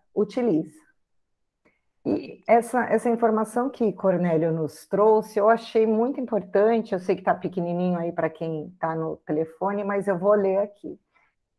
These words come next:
Eu não gostaria de me aprofundar, né, mas não vou me aprofundar,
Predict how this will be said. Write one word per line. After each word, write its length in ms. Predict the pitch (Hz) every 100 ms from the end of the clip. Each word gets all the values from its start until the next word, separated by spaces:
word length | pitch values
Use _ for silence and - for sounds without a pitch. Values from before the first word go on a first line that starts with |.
| _
Eu 200 | 262 269
não 500 | 269 277 285 - - -
gostaria 600 | 185 226 - 214 208 247
de 100 | 226
me 100 | 214
aprofundar, 840 | 214 196 190 180 175 180 170 294 -
né, 320 | - 180 185 180
mas 480 | 196 196 190 - -
não 320 | 196 220 240
vou 240 | 180 196
me 140 | 202 196
aprofundar, 880 | 180 175 - 165 160 170 196 269